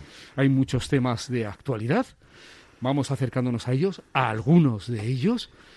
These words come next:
Eh, vamos a comenzar, eh, Arantxa, eh, con un asunto que nos tiene preocupados, que nos contaste ya hace, hablo de memoria, como mes, mes y medio,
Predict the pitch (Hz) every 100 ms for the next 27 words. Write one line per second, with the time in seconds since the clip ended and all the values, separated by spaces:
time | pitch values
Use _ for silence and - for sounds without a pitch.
0 | - - - - - - 285 302 214 202
1 | 175 175 156 151 180 175 - - - _
2 | 98 - 127 175 - 202 214 - - -
3 | _ - 160 - 139 - 143 143 170 214
4 | 196 185 190 175 151 143 131 - 147 147
5 | 135 - 135 120 113 165 185 214 190 -
6 | - - 123 123 123 117 127 123 170 -
7 | 147 135 143 131 123 - 143 - 135 127
8 | 123 113 104 - - - 127 120 113 110
9 | 117 131 120 107 - 107 107 104 - -
10 | - - 117 143 123 131 110 120 127 147
11 | 160 202